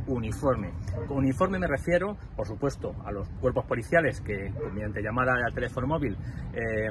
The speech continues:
se puede efectuar, pero también uniforme es un barrendero,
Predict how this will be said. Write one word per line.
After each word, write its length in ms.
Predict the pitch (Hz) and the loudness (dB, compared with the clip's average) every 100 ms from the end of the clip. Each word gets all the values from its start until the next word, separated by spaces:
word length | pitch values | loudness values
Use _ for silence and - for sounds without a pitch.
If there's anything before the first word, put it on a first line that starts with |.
| 107 - | -4 -8
se 200 | - 113 | -6 0
puede 380 | 127 127 123 | 4 6 4
efectuar, 560 | 117 - 147 165 175 190 - - - | 2 -2 0 2 2 2 -8 -12 2
pero 160 | 131 | 2
también 340 | 131 127 175 - | 4 0 -2 -2
uniforme 560 | 135 123 165 165 151 180 | 0 0 0 2 2 0
es 200 | 196 - - - - | -2 -8 -12 -10 -4
un 120 | 131 | 0
barrendero, 600 | 120 117 131 175 175 | 0 0 6 6 6